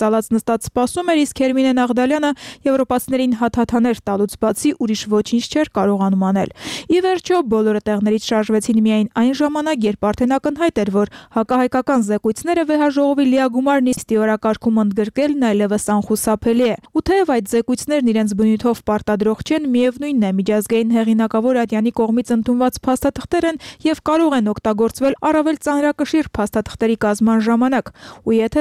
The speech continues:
վեհաժողովում ներկայացված երկրներում Հայաստանի դեսպաններն իրենց աշխատանքը կատարած լինեին և զբաղվեին դիվանագիտությամբ և ոչ թե բիզնեսներով, ապա մեկ ու կես տարվա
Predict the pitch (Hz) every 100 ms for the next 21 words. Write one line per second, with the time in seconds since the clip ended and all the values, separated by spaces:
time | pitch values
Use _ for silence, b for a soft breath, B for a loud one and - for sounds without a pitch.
0 | 240 208 202 214 214 233 247 220 220 202
1 | 208 240 220 220 - 214 220 254 233 214
2 | 214 226 226 220 - 220 226 262 233 220
3 | 214 208 - 214 240 233 226 214 208 214
4 | 254 - 220 220 208 220 202 202 214 220
5 | 226 214 214 214 220 214 220 247 - 277
6 | 233 214 196 233 - 226 202 208 214 214
7 | 240 285 381 339 330 294 294 294 320 311
8 | - 214 214